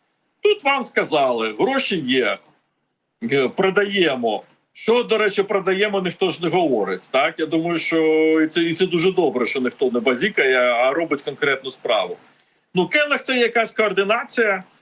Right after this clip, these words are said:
е, якихось дій. Е, не виключено, якщо от, е, там, якщо там оборонний контракт якийсь буде, те, що говорить Зеленський, це дуже добре, тому що Келег — це такий зв'язковий,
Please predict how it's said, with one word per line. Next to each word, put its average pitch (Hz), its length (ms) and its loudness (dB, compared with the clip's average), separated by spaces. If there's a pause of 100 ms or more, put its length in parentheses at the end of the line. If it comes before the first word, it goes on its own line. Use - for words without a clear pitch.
(240)
е, 147 80 0 (380)
якихось 160 500 -4
дій. 226 340 -4 (220)
Е, 147 60 -6 (320)
не 160 140 -2
виключено, 190 480 -2
якщо 170 300 0
от, 160 220 -2
е, 139 560 4
там, 156 280 0
якщо 156 220 -2
там 160 180 0
оборонний 156 480 0
контракт 165 500 -2
якийсь 135 360 -8
буде, 127 220 -2
те, 123 140 -2
що 131 160 -2
говорить 123 420 0
Зеленський, 117 520 0
це - 140 -4
дуже 135 400 -2
добре, 113 400 2
тому 156 240 -2
що 156 140 -2
Келег — 143 360 -2
це 147 100 -2
такий 139 300 -2
зв'язковий, 127 640 0